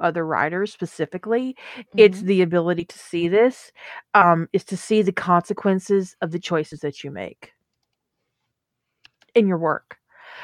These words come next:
Speaker 1: Um, because see it kinda unfold rapidly in front of me, sometimes in several different directions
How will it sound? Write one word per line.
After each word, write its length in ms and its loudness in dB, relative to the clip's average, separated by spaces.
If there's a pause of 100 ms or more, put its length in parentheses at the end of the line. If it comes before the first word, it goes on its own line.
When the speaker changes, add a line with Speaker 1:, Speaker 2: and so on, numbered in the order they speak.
(340)
Speaker 1:
Um, 520 6 (340)
because 640 4 (1500)
see 100 8
it 60 2
kinda 320 4
unfold 640 6
rapidly 800 2
in 80 -8
front 260 -2
of 80 -2
me, 160 -6
sometimes 460 -2
in 80 -6
several 340 0
different 360 -6
directions 720 -2